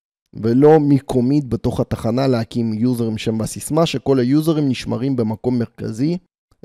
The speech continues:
זה נקרא שרת Active Directory, שרת Domain Controller. אני עושה לו Next,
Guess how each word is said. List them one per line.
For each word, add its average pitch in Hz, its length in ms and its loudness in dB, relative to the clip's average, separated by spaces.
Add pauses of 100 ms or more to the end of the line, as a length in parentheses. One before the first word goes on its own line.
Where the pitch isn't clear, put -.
(340)
זה 107 140 -4
נקרא 110 260 2
שרת 123 400 0
Active 113 320 -4
Directory, 147 440 0
שרת 120 280 0
Domain 110 380 -4
Controller. 101 520 -8 (720)
אני 123 140 0
עושה 139 240 4
לו 113 120 2
Next, 156 480 0